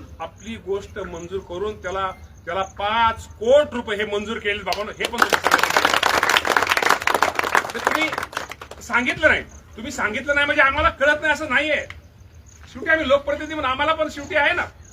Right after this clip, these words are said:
शेवटी आज ही सगळी मुलं आहेत, सगळी उभं राहिलेत, की उद्या अधिकारी झाली, भरती झाली,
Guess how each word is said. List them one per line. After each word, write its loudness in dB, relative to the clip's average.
शेवटी -12
आज 0
ही -8
सगळी -10
मुलं -4
आहेत, -2
सगळी -4
उभं 0
राहिलेत, 0
की -12
उद्या -2
अधिकारी -4
झाली, -8
भरती -6
झाली, 4